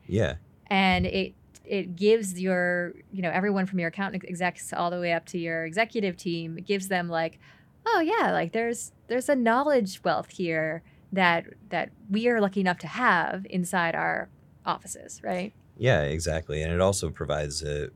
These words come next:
Speaker 1: provides a, a forum where you can talk with a little bit more nuance than perhaps what we see on Twitter or
Speaker 2: Yeah.
Speaker 1: on the news,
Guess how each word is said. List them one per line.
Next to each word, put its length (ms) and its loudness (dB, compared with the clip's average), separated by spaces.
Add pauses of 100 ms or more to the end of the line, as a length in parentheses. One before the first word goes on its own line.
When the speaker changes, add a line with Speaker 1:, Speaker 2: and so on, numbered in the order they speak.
(140)
Speaker 1:
provides 440 2
a, 160 -6 (560)
a 100 -2
forum 640 0 (140)
where 480 -2 (500)
you 100 -8
can 120 -4
talk 260 0
with 100 -4
a 60 -8
little 180 -2
bit 160 -2
more 200 -2
nuance 480 -4
than 240 -6
perhaps 420 -4
what 120 -4
we 120 -6
see 200 -8
on 160 -6
Twitter 540 -4
or 420 -4
Speaker 2:
Yeah. 60 -10
Speaker 1:
on 80 -8
the 60 -10
news, 440 -12